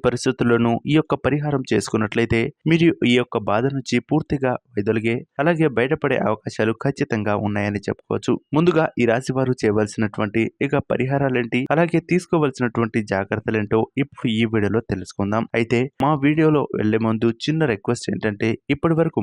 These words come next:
మా ఛానల్ ని మీరు సబ్స్క్రైబ్ చేసుకోకపోయినట్లయితే వెంటనే సబ్స్క్రైబ్ చేసుకొని పక్కనే ఉన్న బెల్ ఐకాన్ ను ట్యాప్ చేయడం మాత్రం అస్సలు మర్చిపోవద్దు. అలాగే మీరు చేసేటువంటి ప్రతి లైక్, అలాగే షేర్ మాకు ఎంతో సపోర్టివ్ గా, ఎంకరేజ్‌మెంట్ గా ఉంటుంది. ఇక వీడియోలోకి వెళ్ళినట్లయితే ఈ యొక్క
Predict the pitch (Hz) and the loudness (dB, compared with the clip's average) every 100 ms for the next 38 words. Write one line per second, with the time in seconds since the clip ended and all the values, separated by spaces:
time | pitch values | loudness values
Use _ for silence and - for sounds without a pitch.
0 | 104 107 107 120 131 131 123 120 117 - | 0 0 -2 -2 -2 0 0 0 0 -4
1 | - - 120 - 104 - 110 107 110 113 | -4 -2 -2 0 -4 0 -2 -2 -2 -2
2 | 110 113 113 113 120 151 160 180 175 - | -2 -2 -2 -2 0 0 0 0 0 0
3 | - - 160 - 131 - 120 117 113 143 | -2 0 0 0 -4 0 0 0 0 -2
4 | 185 170 131 120 107 113 - 120 113 107 | 0 0 2 0 0 0 0 -2 -2 0
5 | 110 110 143 147 - 107 104 104 - 107 | -2 0 -2 0 -2 -2 0 -2 -2 -4
6 | - - - 104 98 - - 104 104 107 | -4 -4 -2 -2 -2 -6 -4 -2 0 0
7 | 107 - 110 110 113 139 - 131 143 139 | -2 0 -2 2 0 -2 -4 0 0 2
8 | 156 160 160 - 127 131 113 107 110 113 | -2 0 -2 -2 -2 -2 -2 -2 0 0
9 | 117 - 117 117 113 117 - 160 156 131 | -2 -4 -2 0 0 -2 0 0 0 -2
10 | 117 123 - 123 143 160 - 95 - 101 | 0 0 0 -2 -2 -4 -2 -6 -6 -4
11 | 107 110 113 113 - 143 165 156 123 107 | -2 0 0 0 -2 -4 -2 -2 -2 -4
12 | 101 - 98 101 107 104 110 - 175 180 | -6 -2 -4 -2 -2 0 -2 -2 0 2
13 | 147 170 202 165 - 104 101 110 113 110 | 4 4 4 2 0 0 2 2 0 0
14 | 113 110 113 - 143 156 - | 2 2 0 0 0 2 2